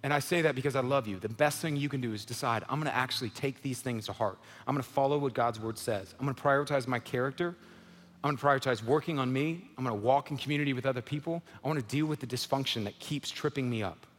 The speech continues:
And I'm gonna give the best gift that I can give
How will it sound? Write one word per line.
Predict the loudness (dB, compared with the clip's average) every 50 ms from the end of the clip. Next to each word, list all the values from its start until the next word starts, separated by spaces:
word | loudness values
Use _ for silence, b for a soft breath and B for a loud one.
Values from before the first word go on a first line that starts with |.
| b b b b b b b b b b b b b _ _ _ _ _ _ -20 _ _ _ _ _ _ _ _ _ _ _ 2
And | 2
I'm | 4 4
gonna | 2 0
give | 0 2 2 2 0
the | -2 -6
best | -4 -2 -2 0 0 -2 -2
gift | -2 -2 -2 -2
that | -2
I | -2 -2
can | -2 -4
give | -2 0 0 0 -2 -4 -8